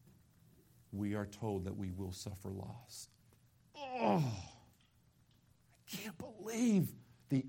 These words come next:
innocent people that were hurt or that were left out of God's goods that He provided for them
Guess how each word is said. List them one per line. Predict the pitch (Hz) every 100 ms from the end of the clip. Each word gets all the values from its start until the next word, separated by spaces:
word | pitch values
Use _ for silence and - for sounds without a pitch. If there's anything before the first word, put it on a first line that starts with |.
| -
innocent | 269 262 - 190 -
people | - 247 247 - 202 147 - - -
that | 180
were | 175 170
hurt | 147 - 214 294 254 - - - -
or | - 185
that | 190 175
were | 185
left | 185 247 285 254 -
out | 247 247
of | 233 160 -
God's | 254 254 165
goods | 143 - 311 262 175
that | 233
He | 226
provided | 247 240 302 269 269 240
for | - 247
them | 226 247 226